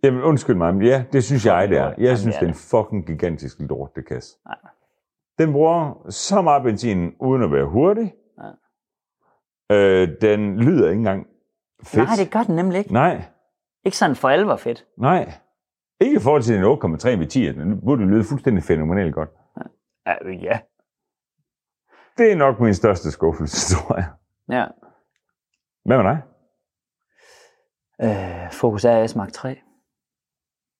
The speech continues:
Speaker 1: Hvad er, og den er født med fem cylinder?
Speaker 2: Mm, to og en halv liters fem cylinder, øh, og tre hundrede og fem heste. Og så var den jo netop bare ikke rigtig hurtig.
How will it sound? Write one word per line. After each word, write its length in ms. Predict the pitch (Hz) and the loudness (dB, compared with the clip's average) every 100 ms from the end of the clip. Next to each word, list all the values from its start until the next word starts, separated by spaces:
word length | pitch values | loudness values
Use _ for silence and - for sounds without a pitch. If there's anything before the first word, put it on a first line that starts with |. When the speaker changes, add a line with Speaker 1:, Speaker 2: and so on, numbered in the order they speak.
| _ _ - - _ _ _ | _ _ -20 -20 _ _ _
Speaker 1:
Hvad 200 | 104 98 | 2 2
er, 40 | - | 0
og 60 | - | 0
den 100 | 113 | 2
er 40 | 113 | 2
født 180 | 113 | 2
med 260 | 80 78 78 76 - - - | 2 2 0 -4 -18 -20 -4
fem 160 | 98 | -4
cylinder? 300 | 92 - 82 82 _ _ | -2 -4 -4 -6 _ _
Speaker 2:
Mm, 160 | 120 113 107 - | -4 -4 -4 -4
to 80 | 135 | -2
og 20 | |
en 40 | |
halv 100 | 113 | 0
liters 140 | 107 104 | -2 -4
fem 140 | 120 | -6
cylinder, 280 | 117 110 110 110 _ - | -4 -6 -8 -12 _ -12
øh, 580 | - - - - 50 50 - | -10 -10 -10 -12 -12 -14 -14
og 140 | - | -14
tre 140 | - 113 | -4 -2
hundrede 100 | 107 | 0
og 20 | |
fem 140 | 107 110 | -2 -4
heste. 260 | 98 - - _ - | -8 -14 -20 _ -4
Og 100 | 123 | -2
så 100 | 156 | 2
var 120 | 175 | 0
den 100 | 156 | 0
jo 60 | |
netop 240 | 117 151 139 | 0 2 2
bare 100 | 123 | 0
ikke 120 | 147 170 | -2 -4
rigtig 160 | 160 | -6
hurtig. 300 | 135 202 127 | -4 -2 -4